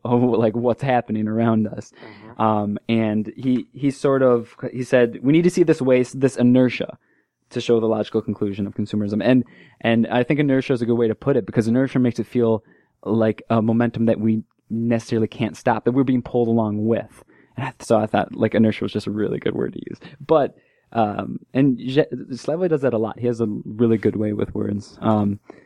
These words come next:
Speaker 1: and it was probably makes him so, so, um, interesting to listen to. I mean, I, I'm best that's part of why he does what he does. But yeah, that was cool for me.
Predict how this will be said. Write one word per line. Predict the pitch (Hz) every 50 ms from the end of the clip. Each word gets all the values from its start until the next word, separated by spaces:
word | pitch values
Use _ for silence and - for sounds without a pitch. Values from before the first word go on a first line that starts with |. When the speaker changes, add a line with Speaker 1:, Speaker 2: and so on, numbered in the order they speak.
| _ _ _ _ - -
Speaker 1:
and | 104 104 107 101
it | -
was | 107 110 -
probably | - 110 104 107 107
makes | 107 107 110 110 - -
him | 107 107 107 104 104 - -
so, | - - 110 107 104 104 104 95 -
so, | _ - - 104 104 101 104 104 107 - -
um, | 107 104 101 98 101 -
interesting | 107 104 - - - 101 104 104
to | - 117
listen | 120 139 - - 101
to. | - - 98 98 107 - - -
I | -
mean, | 104 101 104 104
I, | 104 107 -
I'm | 110 110 107
best | 98 110 110 - -
that's | 113 107 - -
part | - - - 117 107 107
of | 107 104 107 107
why | - 107 104 104 107 - -
he | 110 113 113 107 104
does | 104 110 107 -
what | 107 107
he | 107
does. | 110 - - - -
But | - 104 - - 117 -
yeah, | - 113 110 - - _ _ _
that | - 120
was | 117 110
cool | - - 113 101 - -
for | - 110
me. | 101 92